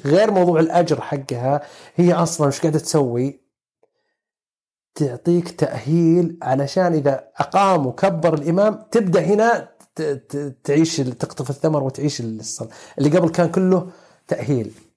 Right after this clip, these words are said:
آه، وصولي لل-، للمسجد في وقت مبكر،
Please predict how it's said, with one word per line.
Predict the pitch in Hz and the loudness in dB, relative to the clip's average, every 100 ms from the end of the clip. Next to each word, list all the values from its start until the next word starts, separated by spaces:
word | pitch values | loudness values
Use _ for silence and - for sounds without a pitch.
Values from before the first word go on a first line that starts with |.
| _ - - - _ _ _ | _ -20 -20 -20 _ _ _
آه، | - 120 117 120 | -10 -6 -4 -4
وصولي | 131 139 135 - 190 185 165 151 | 0 0 0 2 4 4 4 4
لل-، | 147 143 135 131 123 120 113 110 | 4 2 2 2 2 2 2 0
للمسجد | 120 120 117 117 143 - - 120 113 - | 0 -2 -2 0 0 -2 -4 -4 -4 -8
في | - 120 131 | -14 -6 -4
وقت | - - | -4 -2
مبكر، | 123 143 - - 117 | 0 0 -2 -2 -2